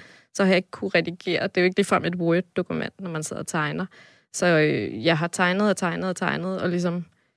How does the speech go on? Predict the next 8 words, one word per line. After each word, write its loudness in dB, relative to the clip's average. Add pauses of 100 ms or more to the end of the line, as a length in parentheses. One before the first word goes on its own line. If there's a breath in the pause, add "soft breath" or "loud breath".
(320)
øh, 4
hele 2
tiden -2
holdt -2
det 0
op -2
imod -4
hinanden. -6